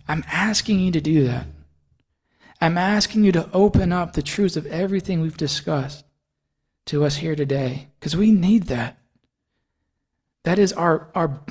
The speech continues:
that is what we have in the battle of faith. If we don't have that, Lord, we're unarmed. We don't, we can't go. We can't do this. We can't continue forward.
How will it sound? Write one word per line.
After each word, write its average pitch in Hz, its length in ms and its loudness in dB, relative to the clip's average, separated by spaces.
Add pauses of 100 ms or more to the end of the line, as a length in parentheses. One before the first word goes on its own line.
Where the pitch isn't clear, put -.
that 196 180 0
is - 360 2
what 185 300 -2
we 160 160 0
have 160 440 -4
in 151 100 -2
the 160 60 -2
battle 151 340 -2
of 139 80 -6
faith. 156 380 -4
If 147 100 -4
we 202 60 0
don't 214 200 0
have 147 280 -12
that, 180 260 -8
Lord, 151 200 -6
we're 156 140 -4
unarmed. 175 560 -4 (1000)
We 170 80 0
don't, 208 160 0
we 165 160 -2
can't 208 460 -2
go. 156 460 -2 (440)
We 156 100 4
can't 208 320 0
do 180 220 4
this. - 400 -2 (460)
We 185 100 6
can't 226 280 2
continue 214 440 6
forward. 202 540 -2